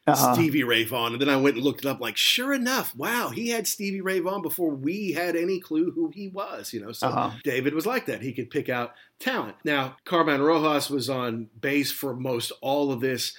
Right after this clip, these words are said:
Speaker 2: and Omar Hakim was on drums, and, and Omar's awesome. I mean, he's so good, and he's, he's worked with Niall on other things. Niall was reluctant to use Bernard Edwards
Speaker 1: Mm-hmm.
Speaker 2: and Tony Thompson, the greatest,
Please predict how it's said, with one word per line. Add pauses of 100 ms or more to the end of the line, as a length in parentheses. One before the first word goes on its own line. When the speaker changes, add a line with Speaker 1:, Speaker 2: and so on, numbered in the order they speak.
(140)
Speaker 2:
and
Omar
Hakim
was
on
drums,
and,
and
Omar's (180)
awesome.
I
mean,
he's
so
good,
and
he's,
he's
worked
with
Niall
on
other
things. (160)
Niall
was
reluctant
to
use
Bernard (100)
Edwards
Speaker 1:
Mm-hmm.
Speaker 2:
and
Tony
Thompson,
the
greatest,